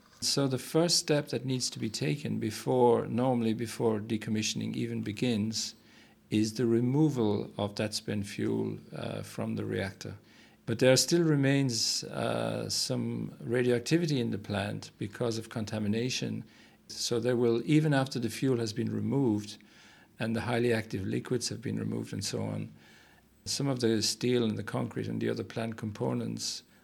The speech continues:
are still radioactive, and that needs to be addressed during the decommissioning.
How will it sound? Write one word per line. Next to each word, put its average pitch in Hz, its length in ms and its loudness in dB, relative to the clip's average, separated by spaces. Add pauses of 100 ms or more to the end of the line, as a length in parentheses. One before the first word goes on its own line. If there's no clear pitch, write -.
(140)
are 110 60 -6
still 110 260 0
radioactive, 104 840 -2 (100)
and 101 160 -6
that 98 240 -8
needs - 180 -8
to - 100 -16
be 95 160 -6
addressed - 640 -10
during 98 260 -6
the 92 120 -8
decommissioning. - 720 -10